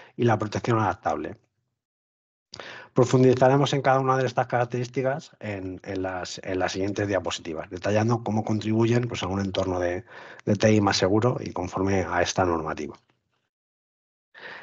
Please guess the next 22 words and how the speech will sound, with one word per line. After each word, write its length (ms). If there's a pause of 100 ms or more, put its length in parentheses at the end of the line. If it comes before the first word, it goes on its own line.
(540)
El 120
primer 340
vértice 400
del 160
triángulo 640
se 120
centra 360
sobre 480
el 320
núcleo 440
de 140
Microsoft 460
Purview, 480
que 100
se 100
encuentra 480
en 100
la 100
protección 560
de 60
la 60
información. 720